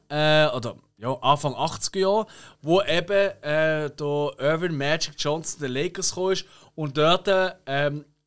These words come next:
für einen, für einen Wurf hat können eigentlich sorgen bei, äh, den Lakers, weil die sind bis dahin, sind sie eigentlich während einem Jahrzehnt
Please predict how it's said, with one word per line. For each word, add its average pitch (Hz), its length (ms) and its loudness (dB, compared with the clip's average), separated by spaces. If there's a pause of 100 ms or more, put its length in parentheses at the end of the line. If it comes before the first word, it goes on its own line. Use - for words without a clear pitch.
für - 180 -8
einen, 135 360 4
für 131 100 -8
einen 123 380 0
Wurf 190 360 0 (360)
hat 147 220 -6
können 160 200 -2
eigentlich 147 400 -2
sorgen 151 560 -2 (520)
bei, 147 400 4 (120)
äh, 131 300 -2
den 123 140 -4
Lakers, 147 560 -2
weil 135 200 0
die 131 60 -8
sind 131 300 -6
bis 139 200 -6
dahin, 139 600 -2 (240)
sind 131 140 -8
sie 139 60 2
eigentlich 135 300 2
während 131 280 0
einem 127 100 0
Jahrzehnt 127 720 -4